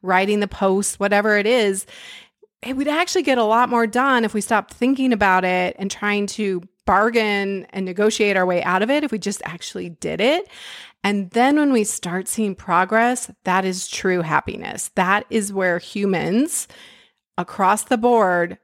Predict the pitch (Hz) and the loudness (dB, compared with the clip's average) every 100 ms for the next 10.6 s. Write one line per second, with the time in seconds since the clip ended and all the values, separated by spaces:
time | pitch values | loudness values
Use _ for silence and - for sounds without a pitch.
0 | _ - - 214 220 226 233 240 226 214 | _ -16 -2 2 4 4 2 -2 -2 -2
1 | 196 185 180 - - - 185 180 - - | -2 -2 -4 -8 -10 -2 0 0 -6 -10
2 | - - - _ _ _ - - 254 247 | -12 -12 -14 _ _ _ -14 -6 -2 0
3 | 247 247 233 226 262 330 349 - 233 - | 0 0 0 0 2 2 2 0 -4 -4
4 | 262 - - 269 277 - 233 220 208 202 | -4 -6 -2 2 2 0 -2 0 -2 -4
5 | _ 247 320 - 233 202 196 - - _ | _ -2 -2 0 2 4 2 -4 -14 _
6 | - _ _ - 214 214 202 220 202 196 | -20 _ _ -4 2 2 2 0 0 0
7 | - 185 - - - - - _ _ _ | 0 -2 -2 -10 -12 -14 -20 _ _ _
8 | - 294 - 294 339 427 - - 233 247 | -16 -14 -6 -6 -2 -4 -2 0 2 2
9 | 262 - 269 254 - - 247 285 294 294 | 0 -4 -6 -8 -12 -6 -2 2 2 2
10 | - 233 208 185 180 | 2 2 2 2 -2